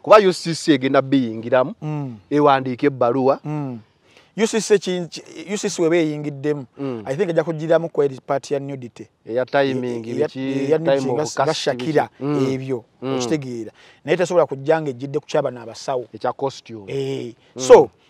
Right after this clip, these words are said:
Speaker 2: abasawo basobola okuwininga,
Speaker 1: Mm.
Speaker 2: naye si ku cause eyaabwe ate, eya Gravity, kuba yo nginnyonnyodde.
Speaker 1: Eya costume.
Speaker 2: Eh, ne bajjayo oluyimba olwa nudity,
Speaker 1: Mm.
Speaker 2: eya ni, eya Shakira, Shakira. Naye era, still,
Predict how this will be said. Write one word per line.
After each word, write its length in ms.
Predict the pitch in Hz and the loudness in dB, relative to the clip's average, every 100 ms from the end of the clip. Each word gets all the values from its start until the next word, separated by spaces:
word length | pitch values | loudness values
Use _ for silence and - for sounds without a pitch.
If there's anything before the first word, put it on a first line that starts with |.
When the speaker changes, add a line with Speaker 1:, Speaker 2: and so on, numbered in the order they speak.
| _ | _
Speaker 2:
abasawo 360 | 147 156 247 226 | 2 4 6 6
basobola 300 | 202 180 175 | 6 4 2
okuwininga, 880 | 175 185 185 180 180 180 180 180 - _ _ | 2 2 0 0 -4 -4 2 2 2 _ _
Speaker 1:
Mm. 280 | 120 110 95 | -10 -10 -10
Speaker 2:
naye 160 | 131 196 | 0 2
si 140 | - | 2
ku 100 | - | -6
cause 380 | 156 - 175 147 | -6 2 2 2
eyaabwe 380 | 143 160 151 131 | 4 6 4 0
ate, 400 | 123 - 151 117 _ | -4 -6 -6 -6 _
eya 180 | 104 135 | -6 -4
Gravity, 420 | 139 143 135 123 | -4 -4 -4 -6
kuba 140 | 120 160 | 0 0
yo 100 | 143 | 0
nginnyonnyodde. 680 | 131 131 120 110 104 120 - | -4 -12 -12 -14 -14 -14 -6
Speaker 1:
Eya 160 | 117 120 | -4 -2
costume. 480 | 135 - - 135 | -2 -4 -2 0
Speaker 2:
Eh, 160 | 139 135 | 0 0
ne 60 | 139 | 0
bajjayo 320 | 160 170 175 | 2 4 4
oluyimba 540 | 160 151 160 147 147 - - | 2 -2 -4 -2 -4 -4 -8
olwa 200 | 127 156 | -2 -2
nudity, 540 | 160 165 139 - 139 - _ | -2 -6 -8 -8 -10 -10 _
Speaker 1:
Mm. 280 | 123 135 131 127 | -6 -4 -4 0
Speaker 2:
eya 260 | 147 151 | 0 0
ni, 160 | 151 - - | -2 -10 -8
eya 140 | 113 | -8
Shakira, 360 | 135 139 - 139 | -6 -8 -6 -6
Shakira. 400 | - 135 143 120 | -4 -8 -8 -8
Naye 340 | 143 160 226 | -4 4 6
era, 220 | 165 170 - | 10 8 6
still, 420 | - - 180 123 | -6 -6 -4 -4